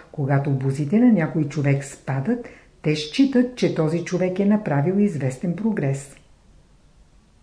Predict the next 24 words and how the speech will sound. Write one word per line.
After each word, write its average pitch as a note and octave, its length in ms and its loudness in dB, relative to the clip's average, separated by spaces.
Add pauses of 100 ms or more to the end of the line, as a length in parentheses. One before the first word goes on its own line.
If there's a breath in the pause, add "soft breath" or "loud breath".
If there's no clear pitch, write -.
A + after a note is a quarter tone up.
(640)
Когато D3+ 320 0
хората C#3 640 0
почнат E3 680 0
да D3+ 120 -2
се C#3+ 460 0
развиват D3 640 0
умствено, G#3 720 4 (640 loud breath)
техните G#3+ 480 2
лица D3 440 -2
се - 220 -6
удължават. C#3 1000 -4 (1400 soft breath)
А D3 120 -2
пък C#3+ 200 -2
онези, D3 560 4
които D3 260 -2
се C#3 160 -6
занимават C#3 580 2
повече C3+ 420 -2
с - 160 -12
чувствения F#3 640 2
свят, C3+ 480 -2 (220 loud breath)
с - 120 -8
обществения D#3 680 2
живот, C#3 380 -2